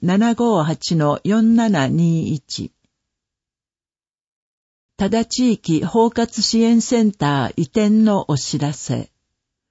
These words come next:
多田地域包括支援センターが二月十三日に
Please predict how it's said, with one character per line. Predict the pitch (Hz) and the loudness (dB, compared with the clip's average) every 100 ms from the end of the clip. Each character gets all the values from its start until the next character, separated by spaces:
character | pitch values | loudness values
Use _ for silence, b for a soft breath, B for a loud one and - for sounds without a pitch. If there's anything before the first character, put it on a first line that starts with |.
| _ _ _ _ _ | _ _ _ _ _
多 | - 202 | -6 -2
田 | 226 | -2
地 | - 247 240 | -2 0 0
域 | - 165 160 | 0 -2 -2
包 | 165 214 220 | 0 0 0
括 | 233 233 | 0 -6
支 | - - 220 | -6 -2 2
援 | 233 | 2
セ | 233 247 226 | 2 2 0
ン | |
タ | 214 156 156 | 0 0 0
ー | 151 | 0
が | 147 143 b b b | -2 -4 b b b
二 | 180 | 2
月 | 226 226 254 | 2 0 -2
十 | 220 247 233 | -2 0 -2
三 | - 165 160 | -2 0 2
日 | 151 147 - | 0 -2 -4
に | 151 151 139 | -2 -2 -4